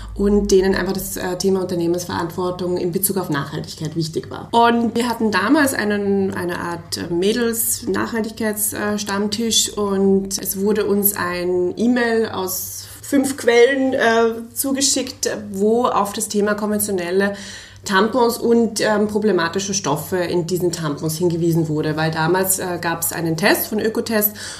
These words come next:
und der hat eben auf gewisse bedenkliche Stoffe hingewiesen. Und dann hatten wir in diesem, äh, Mädels-Stammtisch mal besprochen, so, wieso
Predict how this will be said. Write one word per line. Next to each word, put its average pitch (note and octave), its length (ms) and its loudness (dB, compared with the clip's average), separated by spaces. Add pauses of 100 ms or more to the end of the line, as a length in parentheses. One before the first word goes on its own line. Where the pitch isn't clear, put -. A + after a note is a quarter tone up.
(120)
und G3 260 4
der F3+ 220 2
hat F#3+ 160 -2
eben F3+ 260 0
auf F3 220 -4
gewisse F3 380 0
bedenkliche D#3+ 500 -4
Stoffe D#3+ 480 -4 (120)
hingewiesen. G#3+ 800 4 (360)
Und A3+ 160 0
dann A#3 220 4
hatten C4+ 260 2
wir C4+ 120 2
in C4 100 0
diesem, A#3+ 380 -2
äh, G#3+ 220 0
Mädels-Stammtisch G#3+ 800 0
mal A#3 140 -4
besprochen, A3 540 -4
so, G#3 380 0 (320)
wieso G#3 600 2